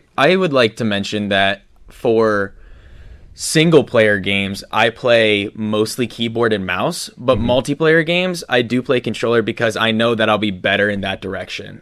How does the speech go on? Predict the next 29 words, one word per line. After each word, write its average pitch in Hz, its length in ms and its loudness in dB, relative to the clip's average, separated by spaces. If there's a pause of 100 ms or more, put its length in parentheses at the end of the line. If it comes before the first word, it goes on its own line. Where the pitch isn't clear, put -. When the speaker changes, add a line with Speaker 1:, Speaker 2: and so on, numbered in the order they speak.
(120)
Speaker 1:
I 127 100 2
like 139 320 2 (320)
the, 135 220 0 (200)
um, 101 540 0 (880)
I 123 80 -2
don't 123 140 0
even 110 140 -4
know 107 320 -10
the 107 120 -10
word 104 200 -8
I 104 60 -8
wanna 110 180 -10
use. 110 220 -10
I'll 135 120 4
just 160 120 0
say 139 100 4
compatibility. 95 600 -2
I 117 100 2
like 147 220 4
the 151 80 -4
compatibility 107 680 -2
I 104 120 -2
can 98 360 -6 (1160)
use 113 560 -2
while 107 320 2
using 107 600 -4
a 101 200 -6
keyboard 127 600 -2
because 110 420 0